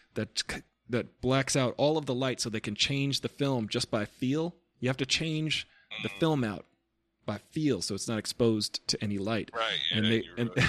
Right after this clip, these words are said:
Speaker 1: <laughs> so they would do that. That's the third A C, the loader. And, uh, now that job, because everything has gone digital,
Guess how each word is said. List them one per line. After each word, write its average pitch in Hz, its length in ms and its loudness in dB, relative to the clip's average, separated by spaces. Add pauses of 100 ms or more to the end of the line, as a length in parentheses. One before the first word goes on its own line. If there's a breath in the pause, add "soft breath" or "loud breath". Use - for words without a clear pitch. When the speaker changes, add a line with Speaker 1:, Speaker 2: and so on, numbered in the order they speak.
Speaker 1:
<laughs> - 140 -4
so - 380 -2
they 156 200 2
would 156 160 2
do 143 160 4
that. 120 260 0 (360 loud breath)
That's 127 240 4
the 135 100 6
third 139 480 4 (160)
A 107 160 4
C, 90 380 -2 (180 loud breath)
the 110 140 2
loader. 107 560 2 (400 loud breath)
And, 110 200 0
uh, 98 360 0 (160)
now 123 340 4
that 127 200 0
job, 110 360 -2
because 104 340 -2
everything 123 360 2
has 113 120 -2
gone 95 200 -2
digital, 127 580 2